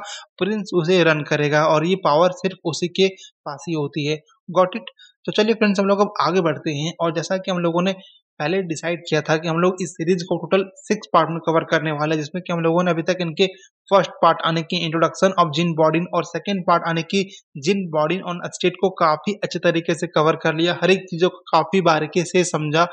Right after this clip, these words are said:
अगर आप लोगों ने पिछले वीडियोज़ को अभी तक नहीं देखा, जा करके आप लोग पहले पिछले वीडियोज़ को देख लें, ताकि आप लोगों को ये कॉन्सेप्ट समझने में और भी ज्यादा आसानी हो और सारी डॉट्स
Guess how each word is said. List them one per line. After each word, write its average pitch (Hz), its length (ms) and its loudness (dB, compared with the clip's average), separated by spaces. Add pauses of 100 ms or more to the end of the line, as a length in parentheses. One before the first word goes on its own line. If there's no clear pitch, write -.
(280)
अगर 170 180 6
आप 175 180 4
लोगों 180 260 2
ने 196 180 0
पिछले 190 340 0
वीडियोज़ 175 280 6
को 175 140 2
अभी 160 100 0
तक 165 180 -2
नहीं 156 240 2
देखा, 170 280 4
जा 156 160 2
करके 156 280 0
आप 151 200 0
लोग 156 120 0
पहले 170 200 6 (420)
पिछले 202 280 2
वीडियोज़ 208 340 0
को 180 80 2
देख 160 220 2
लें, 165 80 2
ताकि 160 360 0
आप 165 160 0
लोगों 170 200 2
को 202 280 0 (240)
ये 185 80 4
कॉन्सेप्ट 175 500 0
समझने 165 440 -2
में 170 120 0
और 151 240 6
भी 165 100 2
ज्यादा 165 200 4
आसानी 156 440 -2
हो 175 220 0
और 170 100 2
सारी 180 380 2
डॉट्स 170 300 4